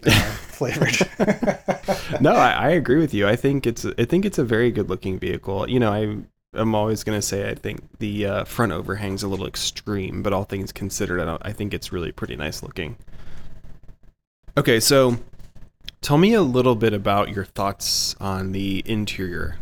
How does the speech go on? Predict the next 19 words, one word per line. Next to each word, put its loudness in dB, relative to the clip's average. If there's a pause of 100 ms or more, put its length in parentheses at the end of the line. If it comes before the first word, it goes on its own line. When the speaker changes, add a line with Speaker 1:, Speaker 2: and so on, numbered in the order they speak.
(120)
Speaker 2:
Uh, 0
did -4
you -2
like -2
the 2
interior 0
as -2
much -2
as -2
you 0
like -2
the -4
exterior? -2 (720)
Speaker 1:
The -2
design 0
of 2
it -2
is -10
great. -8